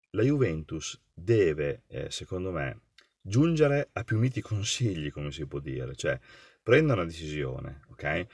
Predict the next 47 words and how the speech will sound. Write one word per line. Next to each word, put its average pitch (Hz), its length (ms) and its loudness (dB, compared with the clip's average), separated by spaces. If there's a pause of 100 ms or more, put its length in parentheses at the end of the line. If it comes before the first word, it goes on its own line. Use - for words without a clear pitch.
(220)
Nel 90 120 -4
momento 143 260 0
in - 40 -8
cui, 78 120 -4
perché 156 240 2
è 156 40 4
chiaro 175 360 2
che - 160 -6
li 76 120 -2
ha 73 80 0
tutti 71 240 -10
e - 20 -4
due, 65 420 -4
eh, 60 680 -8
li 71 80 -10
sta 92 160 0
trattando 82 380 -2
entrambi, 65 480 -8
ma 87 80 2
è 104 40 4
molt-, 131 200 2
è 73 60 -6
molto 110 240 -6
chiaro, 120 360 2
cioè - 140 -14
penso 117 240 2
che - 100 -16
qui 131 140 -2
non 90 100 0
ci - 120 -10
siano 78 360 -4 (360)
fazioni 85 720 0 (300)
che 87 140 0
negano, 85 540 0 (260)
eh, 67 240 -8
questa - 260 -10
cosa, 62 540 -8
ok? 85 300 -2 (400)
E - 380 -2 (280)
lo 73 40 -6
si - 120 -4
capisce 71 420 -6
dall'ansia, 87 720 2
lo 65 100 -8
si - 120 -6
capisce 71 420 -8
da, 65 300 -4